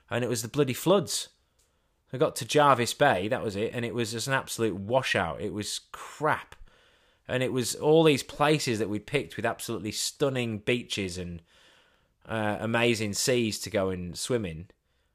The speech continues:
Um, it was just all flooded. Absolute shambles it was. Um, so Jarvis Bay really got to us. And then we went to Sydney. Leah's got some, um, family in Sydney, and we stayed with them for three nights, which was amazing.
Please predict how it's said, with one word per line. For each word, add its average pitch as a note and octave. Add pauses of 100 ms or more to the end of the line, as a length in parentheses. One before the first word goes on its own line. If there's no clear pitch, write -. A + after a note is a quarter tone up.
(260)
Um, G#2
it B2+
was B2+
just C#3
all A2+
flooded. D#3 (240)
Absolute C3
shambles B2
it D#2+
was. E2+ (680)
Um, G#2
so A2
Jarvis B2+
Bay G#2
really G2+
got F#2
to F#2
us. F2+
And G#2+
then A2
we A2+
went A2
to -
Sydney. G2+
Leah's G2
got C#2+
some, F#2
um, F2
family G#2
in F2
Sydney, F2
and F#2
we F#2
stayed G#2
with F2+
them F#2
for -
three F#2
nights, F2
which E2+
was F#2
amazing. F#2